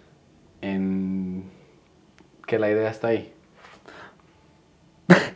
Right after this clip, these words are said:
Speaker 2: No, pues tengo una idea, pero la otra vez la probé y funcionó más o menos.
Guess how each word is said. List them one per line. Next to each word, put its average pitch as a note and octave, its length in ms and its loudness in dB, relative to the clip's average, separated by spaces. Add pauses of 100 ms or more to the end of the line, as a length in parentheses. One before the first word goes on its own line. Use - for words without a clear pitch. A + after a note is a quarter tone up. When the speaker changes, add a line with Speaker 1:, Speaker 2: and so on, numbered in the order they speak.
(520)
Speaker 2:
No, G3+ 140 4
pues C3+ 160 4
tengo D3+ 200 4
una D#3 120 4
idea, D3+ 280 8
pero D3 160 6
la C#3 100 6
otra B2+ 220 4
vez C3 100 2
la C3 120 2
probé C3+ 320 4
y D3 140 -2 (460)
funcionó C3 420 -6
más A#2+ 160 -6
o A#2+ 40 -8
menos. A#2+ 340 -14